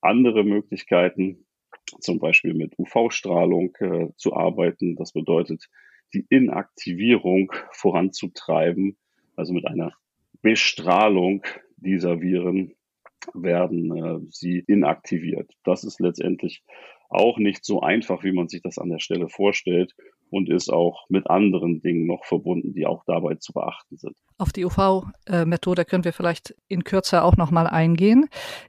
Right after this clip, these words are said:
Speaker 2: Ähm, ich wollte noch mal den Bogen zurückschlagen zum Lüften,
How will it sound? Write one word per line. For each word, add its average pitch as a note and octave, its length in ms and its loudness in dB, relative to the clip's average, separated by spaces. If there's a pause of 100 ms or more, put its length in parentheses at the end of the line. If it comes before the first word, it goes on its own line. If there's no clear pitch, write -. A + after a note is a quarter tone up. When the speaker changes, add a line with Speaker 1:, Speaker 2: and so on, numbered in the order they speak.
Speaker 2:
Ähm, F#3 300 4
ich - 160 -2
wollte G3 220 4
noch F3 180 4
mal F3+ 180 6
den E3 200 2
Bogen F#3 300 4
zurückschlagen E3+ 760 0
zum E3+ 200 -2
Lüften, A#3+ 520 2